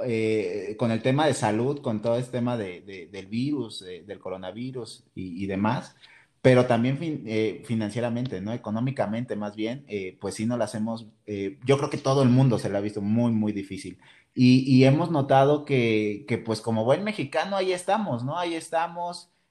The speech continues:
eh, consumiendo local, eh, ayudando a, a, a, al, al vecino. En,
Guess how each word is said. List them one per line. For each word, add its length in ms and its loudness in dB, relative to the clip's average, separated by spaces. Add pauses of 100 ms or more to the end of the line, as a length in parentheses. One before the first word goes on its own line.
eh, 680 0
consumiendo 520 2
local, 840 2 (240)
eh, 480 -8
ayudando 600 -6
a, 140 -4
a, 200 -8
a, 400 -10
al, 160 -12
al 180 -10
vecino. 640 -8
En, 300 -8